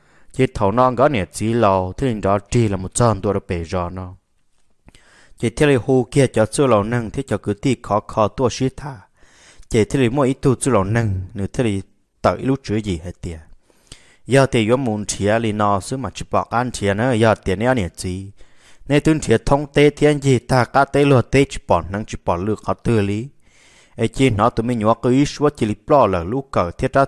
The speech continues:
chùa là nhớ đồ hậu tê thì chỉ bỏ tụ năng lỡ nè mà. Yếu chủ yếu một đá một chó là cho lại, một đá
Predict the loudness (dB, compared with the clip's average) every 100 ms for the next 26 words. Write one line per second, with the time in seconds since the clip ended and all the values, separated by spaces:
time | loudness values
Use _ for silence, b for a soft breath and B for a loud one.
0 | 0 -4 -2 -2 0 0 0 -4 -4 -2
1 | -2 -2 -4 -4 -6 -6 -8 -6 -4 -4
2 | -2 -2 -2 -2 -4 -8 -14 B B B
3 | B B B 0 0 2 0 2 0 2
4 | 2 2 -2 -6 -2 -2 -2 0 2 2
5 | -2 -12 -6 -4 0